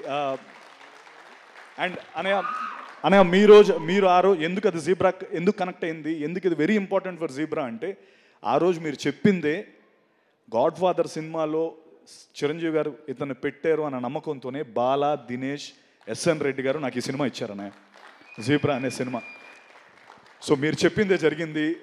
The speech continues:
ఈ సినిమా చూసి నీకు ఇంకా పెద్ద సినిమా వస్తుందని చెప్పారు. ఇది నా biggest film in my life, my career. ఇంత డబ్బు పెట్టి బాలా, దినేష్ గారు, ఎస్ఎన్ రెడ్డి అన్న ఇంత సినిమా, ఇంత సినిమా, ఈ సినిమాకి ఇంత డబ్బు పెట్టి నాకు ఇంత పెద్ద క్యాన్వాస్ ఇచ్చారు.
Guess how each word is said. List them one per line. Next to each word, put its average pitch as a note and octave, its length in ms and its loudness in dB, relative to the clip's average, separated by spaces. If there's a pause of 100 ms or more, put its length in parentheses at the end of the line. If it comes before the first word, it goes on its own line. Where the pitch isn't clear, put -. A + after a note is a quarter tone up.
ఈ C#3 80 -6
సినిమా D#3+ 360 -6
చూసి D#3+ 140 -10
నీకు D3 140 -12
ఇంకా D3+ 160 -6
పెద్ద C#3 220 -6
సినిమా D#3 300 -10
వస్తుందని C#3+ 420 -10
చెప్పారు. A#2+ 480 -8 (440)
ఇది C3+ 220 -6
నా D3+ 120 -4
biggest C#3 500 -10
film D#3 180 -10
in C#3 120 -16
my A#2+ 120 -8
life, A2+ 600 -12
my A2+ 60 -8 (120)
career. B2 240 -4 (440)
ఇంత C3+ 220 -10
డబ్బు C3 320 0
పెట్టి C#3 520 -6
బాలా, C#3+ 480 -2 (340)
దినేష్ C#3+ 300 -6
గారు, C#3+ 260 -2
ఎస్ఎన్ D3 300 -4
రెడ్డి C3+ 200 -4
అన్న C3+ 260 -2 (440)
ఇంత - 200 -6
సినిమా, F3 460 -4
ఇంత D#3 200 -8
సినిమా, F#3 360 -6 (100)
ఈ D#3+ 80 -8
సినిమాకి E3 380 -6
ఇంత D#3 160 -10
డబ్బు C#3+ 260 -2
పెట్టి D3 400 -10 (260)
నాకు C3+ 160 -8
ఇంత C#3+ 200 -8
పెద్ద C#3 120 -8
క్యాన్వాస్ D#3+ 460 -14
ఇచ్చారు. C#3 400 -12